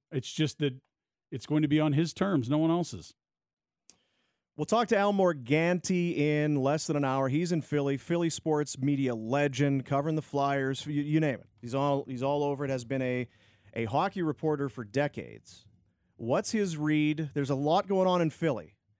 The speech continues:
Speaker 2: It's another one of those things where we get focused on what we're doing here. They need a coach. It's going to be a high-profile coach. The, do we trade Travis Konecny?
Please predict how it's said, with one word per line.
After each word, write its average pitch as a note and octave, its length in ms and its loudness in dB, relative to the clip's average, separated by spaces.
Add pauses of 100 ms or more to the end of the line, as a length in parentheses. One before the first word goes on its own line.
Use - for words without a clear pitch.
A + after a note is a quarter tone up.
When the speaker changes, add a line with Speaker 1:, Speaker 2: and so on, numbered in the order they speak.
(420)
Speaker 2:
It's G#2+ 120 -10
another D#3 220 4
one F3+ 120 4
of C#3 40 0
those C3 180 0
things A#2+ 260 -2
where A2 100 -6
we C#3 140 -2
get E3+ 160 0
focused D3+ 400 0
on B2+ 80 0
what C3+ 140 -2
we're D3 80 -4
doing C3 240 0
here. A#2+ 280 -2
They B2 140 -2
need B2+ 180 -2
a A2+ 140 -10
coach. - 680 -2
It's - 120 -10
going C#3+ 120 -2
to C3+ 60 -4
be A#2+ 100 -4
a A2 60 -4
high-profile E3+ 880 -2
coach. - 520 -2 (500)
The, B2 520 -4 (760)
do D3 80 0
we C#3+ 100 2
trade F3 340 0
Travis F3 380 -2
Konecny? D#3 680 -2